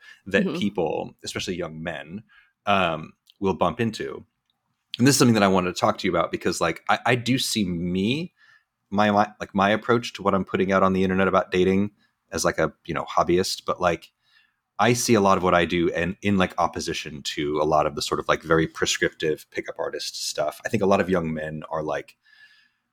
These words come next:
Speaker 1: I, I, th-, I think there's a, there's a lot of money to be made in, in, in taking young, impressionable men who aren't in touch with their emotions, who don't really have a clear way to talk to, like, women as human beings. And I,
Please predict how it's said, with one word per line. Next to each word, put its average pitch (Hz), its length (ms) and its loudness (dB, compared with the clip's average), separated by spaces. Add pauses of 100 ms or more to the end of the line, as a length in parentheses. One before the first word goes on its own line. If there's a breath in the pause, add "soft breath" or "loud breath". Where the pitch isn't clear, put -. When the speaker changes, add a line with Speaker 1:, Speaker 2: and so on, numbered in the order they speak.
(220)
Speaker 1:
I, - 240 0
I, 127 60 0
th-, - 140 -4
I 131 60 0
think 180 160 2
there's 113 220 4
a, 104 180 0
there's 98 140 2
a 95 40 2
lot 98 160 4
of 87 120 0
money 87 340 2
to 82 100 -12
be 82 120 -4
made 78 480 -4 (160)
in, 80 400 -2 (1200)
in, 82 300 -2
in 82 180 -6
taking 92 320 -2
young, 92 360 2
impressionable 80 1080 2 (800)
men 82 400 -2
who 78 220 -8 (400)
aren't 95 180 2
in 92 60 0
touch 92 220 -2
with 87 80 -4
their 85 100 2
emotions, 73 480 -6
who 78 140 -8
don't 85 260 0
really 80 160 -2
have 80 140 0
a 78 40 2
clear 80 280 0
way 78 120 2
to 76 80 -2
talk - 340 0
to, 76 220 2
like, 71 280 0
women 76 260 -6
as 71 100 -6
human 73 360 -10
beings. - 640 -18 (160)
And 90 80 -10
I, 78 120 -10